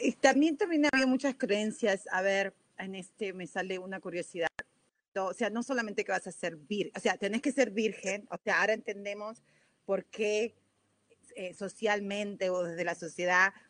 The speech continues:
ponían esa, eh, lo, lo escondían a través de, de la religión o de, o de las reglas para, porque en sí lo que estaban escondiendo eran las propias inseguridades del hombre, ¿correcto? Es lo que estás diciendo. Pero tal, ahí también,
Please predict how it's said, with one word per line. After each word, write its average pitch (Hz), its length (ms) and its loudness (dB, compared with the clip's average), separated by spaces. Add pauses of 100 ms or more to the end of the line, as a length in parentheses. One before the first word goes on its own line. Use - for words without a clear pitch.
ponían 190 360 -4
esa, 190 440 0 (720)
eh, - 200 -20
lo, 214 240 0
lo 220 100 0
escondían 226 680 2
a 208 140 0
través 190 440 0
de, 196 280 -6 (380)
de 185 380 -6
la 185 200 -6
religión 208 920 -4
o 190 120 -8
de, 175 300 -4
o 180 120 -6
de 175 120 -4
las 175 140 -4
reglas 214 640 0 (340)
para, 185 400 0 (300)
porque 196 240 -8
en 180 100 -6
sí 247 140 -2
lo 240 80 2
que 214 80 -6
estaban 208 220 -4
escondiendo 196 400 -8
eran 202 160 -8
las 170 100 -12
propias 196 380 -6
inseguridades 180 720 -4
del 180 160 -2
hombre, 151 460 -8
¿correcto? 185 420 -4
Es 185 60 -2
lo 175 120 -2
que - 80 -14
estás 175 240 -2
diciendo. 151 640 -6 (440)
Pero 202 180 2
tal, 247 280 4
ahí 233 220 2
también, 247 680 2